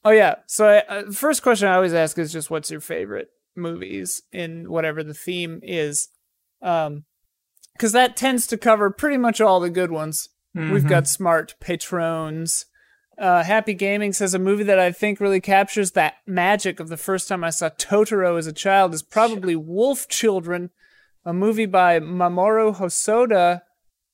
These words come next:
Speaker 1: It carries a warmth that makes me cry and really encapsulates the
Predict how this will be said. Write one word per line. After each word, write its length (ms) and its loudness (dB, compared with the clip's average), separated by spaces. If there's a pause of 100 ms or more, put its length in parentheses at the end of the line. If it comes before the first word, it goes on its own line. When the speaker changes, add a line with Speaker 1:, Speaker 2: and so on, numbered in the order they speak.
(160)
Speaker 1:
It 140 -10
carries 480 2
a 100 0
warmth 500 -2
that 260 -2
makes 260 -6
me 80 -6
cry 520 4
and 260 -6
really 280 -4
encapsulates 680 -4
the 120 -14